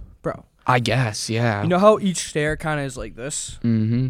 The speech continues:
Speaker 1: You're walking up like that. So technically, your shoulders are parallel, but, like, you're going perpendicular to the way it is.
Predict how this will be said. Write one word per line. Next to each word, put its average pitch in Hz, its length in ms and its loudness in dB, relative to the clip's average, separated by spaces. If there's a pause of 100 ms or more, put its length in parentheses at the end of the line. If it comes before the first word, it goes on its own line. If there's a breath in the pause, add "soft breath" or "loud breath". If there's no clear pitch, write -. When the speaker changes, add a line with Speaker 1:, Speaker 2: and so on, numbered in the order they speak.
(180)
Speaker 1:
You're 151 200 -6
walking 147 500 0
up 151 240 -6
like 139 280 -8
that. 135 320 -8 (480)
So 131 220 -14 (140)
technically, 147 800 -8 (360)
your 131 200 -10 (100)
shoulders 151 680 -8
are - 80 -14
parallel, 113 480 -16
but, - 160 -16
like, 143 120 -6
you're 139 160 -4
going 175 500 0
perpendicular 127 920 -2
to 101 80 -8
the 85 80 -12
way 98 280 -6
it - 200 -12
is. 82 400 -10